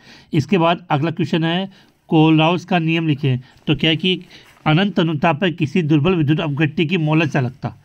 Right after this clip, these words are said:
अनंत अनुता पर किसी दुर्बल विद्युत अपघट्य की मोलर चालकता उसके आयनों की मोलर चालकता, मतलब धनायन व ऋणायन की मोलर चालकता के योग के बराबर होता है। तो इसका फॉर्मूला कैसे लिखोगे? लैम्डा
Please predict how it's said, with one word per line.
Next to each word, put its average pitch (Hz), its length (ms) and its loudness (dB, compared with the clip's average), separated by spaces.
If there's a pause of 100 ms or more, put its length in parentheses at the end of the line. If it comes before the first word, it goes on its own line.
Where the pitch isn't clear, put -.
(320)
अनंत 156 320 0
अनुता 160 300 0
पर 160 160 -4
किसी - 260 -6
दुर्बल 151 240 2
विद्युत 156 240 0
अपघट्य 151 320 -2
की 175 80 -2
मोलर 156 260 0
चालकता 156 520 -2 (280)
उसके 175 320 0 (300)
आयनों 156 360 2
की 208 100 -4
मोलर 170 240 -2
चालकता, 165 320 -4
मतलब 165 200 -4
धनायन 143 300 0
व 185 100 -2
ऋणायन 156 400 0
की 180 120 -8
मोलर 156 260 -2
चालकता 156 380 -4
के 165 100 -2
योग 143 220 -2
के 170 80 -4
बराबर 147 260 -2
होता 160 220 -6
है। 180 120 -6 (300)
तो 147 80 -8
इसका 147 220 -4
फॉर्मूला 143 360 0
कैसे 160 200 -4
लिखोगे? 156 220 -2
लैम्डा 147 560 -2